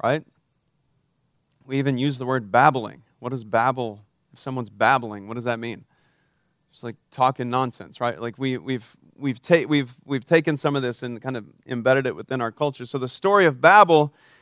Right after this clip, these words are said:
is a story where God, where, where the people of the earth were not obeying God's mandate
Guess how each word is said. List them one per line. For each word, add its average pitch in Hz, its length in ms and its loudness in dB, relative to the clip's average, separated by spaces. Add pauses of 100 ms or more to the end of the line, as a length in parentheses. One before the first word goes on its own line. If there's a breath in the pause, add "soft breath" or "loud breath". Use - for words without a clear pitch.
is 151 160 -4
a 165 60 -4
story 196 560 4
where 185 360 4
God, 180 420 8
where, 180 280 2
where 170 120 4
the 156 120 0
people 196 360 -2
of 156 120 4
the 175 100 -2
earth 202 240 0
were 160 100 -2
not 165 260 2
obeying 156 420 0
God's 131 280 2
mandate 135 640 0